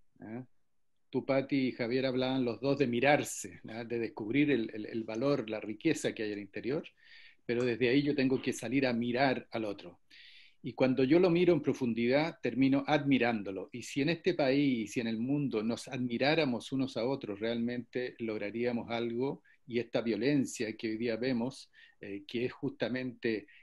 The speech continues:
el, el, el violencia del no ser mirado, si realmente nos miramos unos a otros y miramos los que están en nuestro entorno, no necesariamente hay que salir a otro más lejos de ahí, si nos miráramos y admiráramos, eh, bueno,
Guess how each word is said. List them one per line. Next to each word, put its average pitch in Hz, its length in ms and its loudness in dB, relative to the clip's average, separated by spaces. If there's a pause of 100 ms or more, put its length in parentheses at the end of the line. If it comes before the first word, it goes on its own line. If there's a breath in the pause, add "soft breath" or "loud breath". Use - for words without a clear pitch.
(120 soft breath)
el, 110 320 -8
el, 113 240 -6
el 113 420 -4
violencia 123 600 0
del 113 220 -2
no 139 120 2
ser 139 260 2
mirado, 123 560 -2 (380 loud breath)
si - 180 -8
realmente 143 540 4
nos 123 100 4
miramos 127 400 2
unos 135 240 2
a 120 80 2
otros 127 480 0
y 120 80 -10
miramos 139 380 2
los 123 120 0
que 131 100 -8
están 139 200 0
en 139 80 4
nuestro 127 240 0
entorno, 113 560 0
no 123 160 0
necesariamente 131 960 0
hay 120 140 -2
que 120 100 -6
salir 123 380 -2
a 120 80 2
otro 127 320 0
más 110 320 -4
lejos 123 260 -4
de 107 80 -6
ahí, 147 220 -6 (420 soft breath)
si - 240 -8
nos 110 160 -6
miráramos 131 560 2
y 120 80 -2
admiráramos, 143 800 -2
eh, 120 260 -6
bueno, 170 360 -4